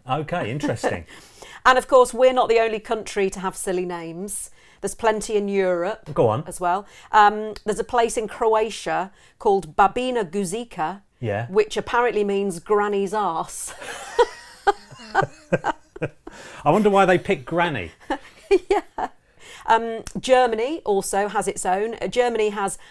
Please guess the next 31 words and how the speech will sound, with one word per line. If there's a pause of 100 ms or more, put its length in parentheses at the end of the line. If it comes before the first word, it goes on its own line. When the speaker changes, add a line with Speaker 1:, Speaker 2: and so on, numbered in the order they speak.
(140)
Speaker 2:
Affendorf,
Fallbutter,
Fickmullen, (280)
which
mean, (100)
respectively, (340)
monkey
village,
rancid
butter,
and
<laughs>
f- (240)
mills. (800)
<laughs> (3000)
Speaker 1:
Wow.
Speaker 2:
This
is,
yeah,
this
is
an,
uh,
honestly,
this
is
a,
a
real
treasure
trove.